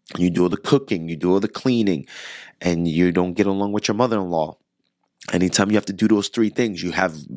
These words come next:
bad back pain?" No, no, it has nothing to do with that.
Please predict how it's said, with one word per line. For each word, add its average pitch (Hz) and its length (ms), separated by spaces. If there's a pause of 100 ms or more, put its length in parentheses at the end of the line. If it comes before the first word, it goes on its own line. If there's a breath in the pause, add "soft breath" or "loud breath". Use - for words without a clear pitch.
(100)
bad 80 300
back 82 240
pain?" 123 260 (400 loud breath)
No, 143 240
no, 139 180
it 117 60
has 110 220
nothing 98 180
to 90 60
do 82 100
with 80 140
that. - 200